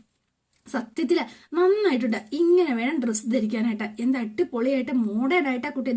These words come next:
ഡ്രസ്സ് ധരിച്ചിരിക്കുന്നത്, നന്നായിട്ടുണ്ട്. "അമ്മയുടെയും ഡ്രസ്സ് നന്നതാ" എന്ന് പറഞ്ഞു. "ആണോ?" "ഉം, പിന്നെ ഞാന്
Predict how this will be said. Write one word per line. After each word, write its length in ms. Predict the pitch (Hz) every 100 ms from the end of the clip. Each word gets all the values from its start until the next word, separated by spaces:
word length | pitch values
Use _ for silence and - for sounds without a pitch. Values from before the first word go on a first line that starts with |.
| 214
ഡ്രസ്സ് 320 | 220 220 285 269
ധരിച്ചിരിക്കുന്നത്, 640 | 240 262 240 254 262 262 - - -
നന്നായിട്ടുണ്ട്. 600 | 370 381 392 381 277 240 220 214 - -
"അമ്മയുടെയും 420 | 285 392 440 453 370
ഡ്രസ്സ് 200 | 277 339
നന്നതാ" 480 | 269 247 262 240 247
എന്ന് 160 | 240 220
പറഞ്ഞു. 240 | 208 220 -
"ആണോ?" 260 | 302 403 294 - - -
"ഉം, 200 | 247 339 247 - - -
പിന്നെ 460 | 208 202 247 302 - 233
ഞാന് 340 | 220 214 311